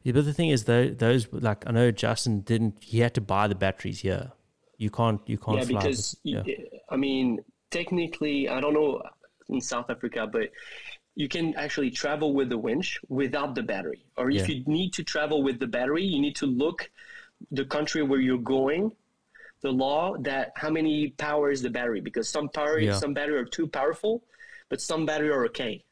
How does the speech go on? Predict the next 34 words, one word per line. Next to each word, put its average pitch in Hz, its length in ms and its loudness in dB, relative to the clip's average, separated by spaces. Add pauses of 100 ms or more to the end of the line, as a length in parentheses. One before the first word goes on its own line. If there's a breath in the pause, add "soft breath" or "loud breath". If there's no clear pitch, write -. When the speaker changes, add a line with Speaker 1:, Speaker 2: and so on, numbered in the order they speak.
(200)
Speaker 2:
So 107 140 0
Speaker 1:
Yeah. - 20 0
Speaker 2:
some 196 240 0
ba-, 185 200 -2
the 143 120 -2
battery 170 260 0
that 156 240 -2
are 143 220 0
okay, 156 260 -2
you 131 80 2
just 131 240 -2
need 147 160 -4
to, 135 160 0
like, 113 260 -2
carry 147 280 -2
them 127 260 -2
in 127 140 -2
the 117 80 0
bag, 113 420 -4
like, 101 180 -4
a 107 60 -8
special - 380 -4
bag. 117 460 -4 (100)
Speaker 1:
Yeah. 98 180 -2 (300 loud breath)
Speaker 2:
Like, 104 180 -4
if - 160 -4
it 120 60 -4
explodes 120 400 -4
or 117 40 -2
something, 120 360 0
that 104 80 0
is 92 100 -4
safe. - 480 -4 (680 loud breath)
But 117 420 -4